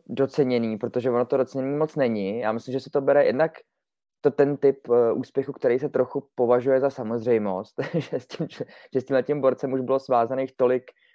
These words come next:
vítězství, zlatých medailí, Stanley Cupu, že nad tím člověk má tendenci mávnout rukou a říct: „No, tak, eh, dobrý, to se čekalo, jdeme dál.“ A,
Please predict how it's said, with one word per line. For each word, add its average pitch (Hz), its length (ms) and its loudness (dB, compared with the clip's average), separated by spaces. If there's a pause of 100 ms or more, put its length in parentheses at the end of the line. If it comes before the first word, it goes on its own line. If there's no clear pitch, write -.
vítězství, 131 640 -2
zlatých 123 360 -2
medailí, 123 540 0
Stanley 113 320 -6
Cupu, 127 420 -2 (260)
že 117 80 0
nad 120 60 4
tím 139 180 -2
člověk 131 240 0
má 135 160 0
tendenci 131 420 -4
mávnout 131 380 -2
rukou 120 280 0
a 120 60 2
říct: 117 220 -8
„No, 101 180 -2
tak, 92 140 -10 (140)
eh, 82 120 -18
dobrý, 82 240 -14
to 82 80 -18
se 92 120 -20
čekalo, 98 320 -4
jdeme 98 180 -4
dál.“ 95 280 -4 (1000)
A, 104 680 0